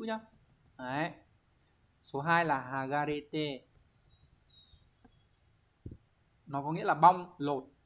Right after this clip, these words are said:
đúng nhỉ? Chóc ra, ví dụ dùng cho móng tay hoặc là sơn da chẳng hạn. Số ba, Kuzurete.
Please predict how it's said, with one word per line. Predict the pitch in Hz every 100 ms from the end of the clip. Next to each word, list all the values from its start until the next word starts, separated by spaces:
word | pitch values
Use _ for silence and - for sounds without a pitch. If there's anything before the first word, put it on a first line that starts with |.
| -
đúng | 127
nhỉ? | 165 123 - -
Chóc | 226 214
ra, | 208 175
ví | 170
dụ | 156
dùng | 135
cho | 143
móng | 135 147
tay | 196 185
hoặc | 151 127
là | 120
sơn | - - 190 190 165 - _ -
da | 165 170
chẳng | 147 104
hạn. | 117 - _ _ - -
Số | - 135
ba, | 156 165 160 156 -
Kuzurete. | 131 143 147 143 151 151 127